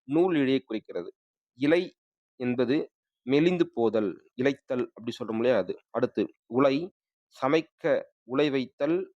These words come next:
உலைக்களம். உழை, பாடுபடுதல், உழைப்பு பத்தி குறிக்கிறது. இந்த உழை, உலை என்பது, அ, பிடரி மயிர் மற்றும் சோறை குறிக்கக்கூடிய ஒரு சொல்லாக அமைகிறது. அடுத்து ஒளி, இது ஓசை குறிக்கிறது. இந்த ஒளி என்பது அழிந்து விடு, தொலைந்து விடுன்னு சொல்றது.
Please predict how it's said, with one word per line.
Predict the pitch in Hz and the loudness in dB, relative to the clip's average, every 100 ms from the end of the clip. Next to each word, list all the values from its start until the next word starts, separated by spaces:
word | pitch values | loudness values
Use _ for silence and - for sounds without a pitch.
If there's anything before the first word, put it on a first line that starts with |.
| _ 120 | _ -2
உலைக்களம். | 135 - 110 107 - _ _ _ _ _ | -2 0 -2 -2 -2 _ _ _ _ _
உழை, | 127 147 160 120 _ _ _ _ _ _ _ _ _ _ _ _ _ _ _ - | 0 2 2 0 _ _ _ _ _ _ _ _ _ _ _ _ _ _ _ -8
பாடுபடுதல், | 127 123 156 139 120 113 139 160 - | 0 2 2 2 -2 0 -2 -2 -6
உழைப்பு | 127 147 - - | 0 0 0 -8
பத்தி | 113 117 | -6 -4
குறிக்கிறது. | 107 104 101 92 98 - _ | -2 -2 0 -2 -2 -10 _
இந்த | - 143 147 | 2 4 4
உழை, | 135 147 139 | 4 4 4
உலை | 117 139 143 | 2 2 2
என்பது, | 127 123 123 123 - _ _ _ - 127 | 2 0 0 -2 -4 _ _ _ -8 -2
அ, | 117 107 _ _ - | 0 -2 _ _ -10
பிடரி | 143 165 165 165 _ | 0 2 2 -4 _
மயிர் | 123 117 131 - | -8 -6 -6 -6
மற்றும் | 113 113 - 147 202 _ _ _ _ | -8 -8 -6 -8 -8 _ _ _ _
சோறை | - 143 156 156 147 | -2 2 4 4 0
குறிக்கக்கூடிய | 117 110 104 101 101 120 | -2 -4 -6 -10 -2 -2
ஒரு | 113 | 0
சொல்லாக | 104 101 101 | 0 2 2
அமைகிறது. | 92 95 90 | 0 -2 -2
அடுத்து | - 120 - 104 | 0 0 2 2
ஒளி, | 107 147 131 _ _ _ _ _ - | 4 2 0 _ _ _ _ _ -8
இது | 175 123 | -2 4
ஓசை | 135 143 147 | 4 4 -2
குறிக்கிறது. | - 120 - 101 98 156 - | -4 -8 -4 -2 0 -2 -4
இந்த | 131 123 | 0 2
ஒளி | 120 143 160 196 | 6 4 4 2
என்பது | 151 127 135 117 139 98 | 2 2 2 2 0 2
அழிந்து | 127 160 170 | 2 2 2
விடு, | 127 117 127 - | 2 4 2 2
தொலைந்து | 131 147 156 139 | 2 2 0 -4
விடுன்னு | 123 | -6
சொல்றது. | 120 101 92 - | -6 -6 -8 -8